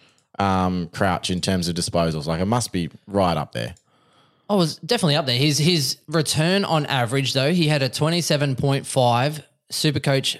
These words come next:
Speaker 2: P B based on every other year. So it's, for me, Steele, it's more based on the, um, midfielders scoring more. We're looking at that influx you have.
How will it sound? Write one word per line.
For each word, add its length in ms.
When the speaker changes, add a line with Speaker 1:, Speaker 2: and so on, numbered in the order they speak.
Speaker 2:
P 180
B 300
based 260
on 220
every 220
other 120
year. 200
So 160
it's, 340
for 140
me, 300
Steele, 400
it's 200
more 240
based 400
on 320
the, 460
um, 540
midfielders 760
scoring 680
more. 560
We're 160
looking 400
at 240
that 300
influx 580
you 80
have. 400